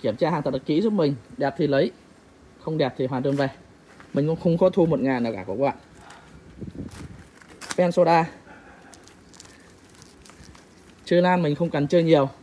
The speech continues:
chủ yếu là chơi những dòng chất lượng và những dòng, à, mặt bông đẹp, hương thơm. Trong dòng đen rô nắng thì hầu như là ai ai cũng chơi cây pen soda này. Và hầu như ai ai cũng chơi cây bà liễu xưa này,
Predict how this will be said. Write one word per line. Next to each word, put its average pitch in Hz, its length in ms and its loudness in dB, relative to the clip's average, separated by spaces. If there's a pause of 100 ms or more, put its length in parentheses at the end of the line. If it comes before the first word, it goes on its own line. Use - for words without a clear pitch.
(120)
chủ 113 60 -4
yếu 127 80 0
là 156 100 0
chơi 170 180 4
những 170 140 -2
dòng 143 160 2
chất 208 140 -2
lượng 170 240 2
và 131 100 -2
những 135 180 -2
dòng, 139 260 0
à, 120 140 -2 (560)
mặt 113 160 -8
bông 156 180 -2
đẹp, 160 180 4 (580)
hương 165 160 -4
thơm. 175 240 6 (1080)
Trong 165 220 -4
dòng 139 180 2
đen 160 140 0
rô 170 120 2
nắng 156 240 0
thì 147 100 0
hầu 139 160 0
như 156 120 -4
là 151 100 -4
ai 175 200 2
ai 175 240 4
cũng 190 120 -4
chơi 185 200 2
cây 175 100 0
pen 170 140 -4
soda 170 320 0
này. 139 160 -4 (600)
Và 139 140 -6
hầu 135 140 0
như 160 100 0
ai 170 200 0
ai 170 240 0
cũng 202 120 -2
chơi 185 180 4
cây 170 160 2
bà 135 180 -2
liễu 120 120 -2
xưa 139 200 2
này, 127 160 -2